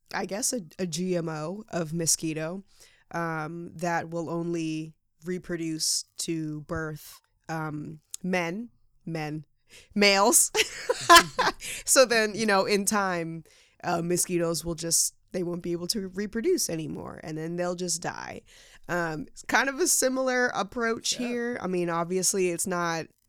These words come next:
Speaker 1: a full, you know, brand new species of bug, which is the Judas breed. Um, but still, like, the, the, um, the use of an animal, the mod-, the use of a modified animal to ha-, to, you know, do something within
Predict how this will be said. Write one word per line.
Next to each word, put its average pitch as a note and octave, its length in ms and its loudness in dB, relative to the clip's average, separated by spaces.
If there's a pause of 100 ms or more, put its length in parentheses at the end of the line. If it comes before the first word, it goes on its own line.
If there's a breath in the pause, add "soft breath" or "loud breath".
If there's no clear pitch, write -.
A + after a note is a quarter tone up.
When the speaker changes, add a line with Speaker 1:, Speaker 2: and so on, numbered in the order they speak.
(160)
Speaker 1:
a F3+ 100 -2
full, F#3 600 -4 (160)
you F#3 100 0
know, E3 240 -4 (160)
brand F3 640 -2
new F3 460 -2
species F3 640 -4
of D#3 320 -8 (100)
bug, D#3+ 380 -4
which D#3+ 260 -4
is D#3+ 140 -4
the D#3 100 -6
Judas - 440 -4
breed. D4 400 -6 (640 loud breath)
Um, E3+ 560 -2
but F#3 160 -2
still, C4 380 2
like, F3 260 -4
the, E3+ 400 -2 (180)
the, E3+ 260 -6
um, D#3+ 420 -8 (640)
the F3+ 140 0
use A#3 240 0
of G3+ 100 0
an G3 100 -2
animal, F3 640 -6 (200)
the F#3 120 -4
mod-, G#3 280 0
the G#3+ 60 -2
use A#3+ 200 0
of A3+ 100 -4
a G#3 60 -2
modified F3+ 520 -4
animal E3 440 -6
to - 160 -8
ha-, - 160 -14 (140)
to, E3+ 440 -4 (400 soft breath)
you E3+ 100 -2
know, E3 140 0
do F#3 180 -4
something F3 420 -2
within E3 560 -4